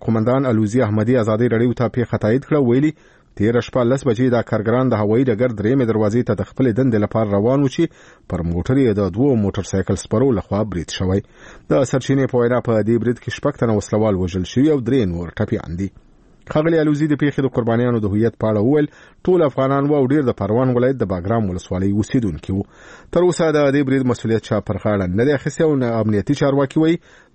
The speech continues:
د پیښې د څرنګوالي په اړه یې څېړنې پیل کړې دي.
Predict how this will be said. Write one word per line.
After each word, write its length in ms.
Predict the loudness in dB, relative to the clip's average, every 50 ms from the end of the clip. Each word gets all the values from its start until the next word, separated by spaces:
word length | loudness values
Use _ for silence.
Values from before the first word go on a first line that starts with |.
| -6 -2 0
د 20 | 2 2 2 2 0
پیښې 340 | 0 0 0 0 0 0 2 2 2
د 20 | 2 2 2 0 -2
څرنګوالي 500 | -4 -2 -2 0 2 2 2 2 2 0 -2
په 60 | -4 -6 -4
اړه 140 | -2 0 0 2
یې 100 | 2 0 -2 -4
څېړنې 460 | -6 -8 -6 -6 -4 -4 -2 0 0 0 -2 -2 -2
پیل 180 | -2 -2 -2 -2 -4 -6
کړې 180 | -4 -2 0 0
دي. 100 | 0 0